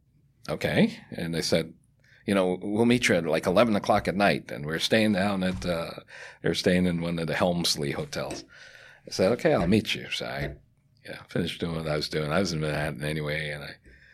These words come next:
went over and met with them, and they unveiled, uh, they said, "Look, we, you know, we really wanna try to get this, uh, you, I,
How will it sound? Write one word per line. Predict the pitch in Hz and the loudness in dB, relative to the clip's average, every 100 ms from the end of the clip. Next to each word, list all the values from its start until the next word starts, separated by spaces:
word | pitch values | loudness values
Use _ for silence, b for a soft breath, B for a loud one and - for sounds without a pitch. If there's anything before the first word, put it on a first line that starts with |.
| b b | b b
went | - 80 | -2 0
over | 76 76 | 0 -2
and | 73 | -2
met | 76 - | -2 -2
with | - | -6
them, | 76 71 73 | -6 -4 -4
and | 69 | -6
they | 67 - | -6 -2
unveiled, | 92 87 82 78 78 78 76 73 | 2 2 0 2 2 4 0 -4
uh, | - - b b | -8 -12 b b
they | 85 | -6
said, | - 78 73 - | 0 0 -2 -2
"Look, | 92 - | -2 -2
we, | 101 92 | -4 -4
you | 73 | 0
know, | 92 | 0
we | 87 87 | 0 0
really | 101 113 107 | 2 4 4
wanna | 98 98 | 4 0
try | 90 95 | -2 -2
to | 92 | -2
get | 87 - | -4 -2
this, | 90 - | -4 -2
uh, | 87 92 | 0 0
you, | 85 67 65 - | -2 -4 -8 -8
I, | 71 | -8